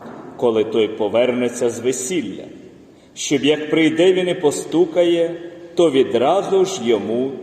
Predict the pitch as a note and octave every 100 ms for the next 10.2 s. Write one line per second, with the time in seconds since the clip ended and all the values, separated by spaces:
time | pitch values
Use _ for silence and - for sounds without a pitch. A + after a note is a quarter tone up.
0 | A#2 A2+ A2+ A2+ - - C3 D3+ - -
1 | - - - - - - - - - -
2 | F2+ A2+ B2+ C3+ D3 D3+ C#3+ B2 - D#3
3 | - C3+ D3 D3 B2 B2 - D3 D3 -
4 | A2+ G#2+ - - C#3 F3 D#3+ - E3+ E3
5 | E3 - - - F#2+ B2+ A#2+ - A2 B2+
6 | E3 E3+ D#3+ D3 D3 - A2 A2 - A2
7 | G2+ F2+ D#2+ - - - - - - -
8 | _ - F2+ A#2 G#2 A#2+ E3 - - D#3+
9 | D#3 D3+ D3+ - - - - G2+ G2 G2+
10 | F#2+ E2+